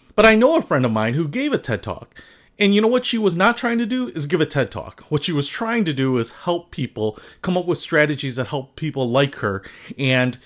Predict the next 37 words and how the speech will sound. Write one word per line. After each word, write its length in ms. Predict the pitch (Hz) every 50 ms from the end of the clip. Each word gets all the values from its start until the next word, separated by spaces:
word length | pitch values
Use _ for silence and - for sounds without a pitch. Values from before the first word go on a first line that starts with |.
| _
you 120 | - 135 131
know, 160 | 131 127 120
because 520 | 107 131 139 127 - - - 180 185 180
she 160 | - - 185 156
was 200 | 151 160 147 127
an 100 | 135 135
expert 340 | 139 - - - 131 120
in 140 | - 117 113
that 200 | 123 110 104 -
space, 320 | - - 104 98 101 - - - - -
she 140 | - - 139
was 160 | 123 117 104 - -
asked 540 | - 131 123 117 - - - - - - - _ _ -
to 100 | - 123
give 180 | 104 107 104
a 60 | 95 90
ted 300 | - - 110 98 78 -
Talk, 360 | - - - - _ - _ _
right? 220 | - 113 107 110 110 - - - - -
So 160 | - 160 139
I 80 | 135
think 320 | 135 - 226 226 214 - - - - - _
the 100 | - 156
priorities 880 | 143 - - - - 156 147 156 170 160 135 120 104 95 92 - - - -
are, 300 | - 120 113 110 113 - -
are 140 | - 120 113
backwards, 600 | 98 92 131 123 120 117 - - 76 71 - -
right? 200 | 113 107 110 117
You're, 280 | 110 110 110 110 107 - - - - - - - -
you 240 | - 120 123 127 -
are 440 | 117 117 107 107 104 104 107 113
trying, 760 | - - - - 165 147 147 156 156 160 160 160 160 160 156 - -
uh, 380 | 117 110 107 107 107 104 107 107 -
to 180 | - - 135 123
reverse 420 | 113 120 110 117 156 160 147 -
engineer 600 | 175 139 123 117 123 120 123 127 131 123 120 117
something. 540 | - - 127 110 104 - 107 104 101 101